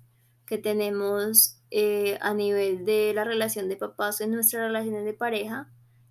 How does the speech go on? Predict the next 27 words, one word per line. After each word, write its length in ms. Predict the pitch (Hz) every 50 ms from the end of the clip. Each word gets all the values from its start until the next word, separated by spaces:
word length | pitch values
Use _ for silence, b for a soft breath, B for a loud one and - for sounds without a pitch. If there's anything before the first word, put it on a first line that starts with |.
| _ _
que 160 | - 214 226
siento 400 | 226 240 226 220 220 214 214 214
que 420 | 220 - 254 240 220 202 190 - - -
los 180 | 208 208 202
daddy 320 | 220 202 202 202 202 208 226
issues 320 | 220 - 240 240 240 - -
era 200 | 226 226 226 226 226
un 80 | 226 220
gran 240 | 220 220 220 226
<laughs> 20 | 226
tema 460 | 226 220 220 220 233 233 - - - -
por 120 | 247 233
revisar 360 | - 220 220 220 226 196 -
con 140 | - - 202
Venus 220 | 208 208 214 214 214
retro 260 | 220 226 220 226 220
porque 220 | 226 226 220 220
estabas 680 | 214 214 - 202 190 190 220 220 - - - - - - - -
en 220 | - 214 220 202 - - - - - _ - -
Capricornio, 560 | - 208 202 - 208 202 - 202 190 185 185
que 80 | 190 214
es 60 | 214
el 100 | 214 214
signo 300 | - 226 220 214 214 208 202
del 300 | 202 202 190 180 220 -
padre. 520 | - - 185 175 - 220 - 220 254 262 - B B B B B B B B B B B B - _ - - _
Eh, 640 | - 220 220 220 220 220 214 214 214 208 208 208 202